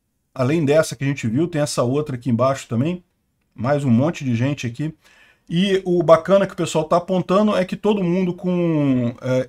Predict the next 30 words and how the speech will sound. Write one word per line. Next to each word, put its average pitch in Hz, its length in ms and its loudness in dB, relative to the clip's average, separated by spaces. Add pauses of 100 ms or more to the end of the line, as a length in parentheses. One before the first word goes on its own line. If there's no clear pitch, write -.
equipamento 147 720 0
ocidental, 143 680 2
capacete, 156 1120 -4
é, 117 420 -2 (280)
placa 147 400 2
de, 117 380 -2 (640)
de 120 300 0
balística, 131 760 2
né, 147 320 2 (300)
ocidental, 131 840 0
ou 160 80 -6
seja, 143 260 -6
o - 20 -12
pessoal 139 360 -6
tá 151 140 -4
realmente 156 540 -4
preparado 156 680 -2
aí. 104 200 -6 (260)
Bom, 190 280 6
vamos 233 200 0
falar 214 200 6
um 202 60 6
pouco 180 240 0
sobre 170 200 0
a - 20 -2
situação 151 600 0
lá 139 140 4
na 135 100 2
guerra 131 380 2
mesmo. 196 520 2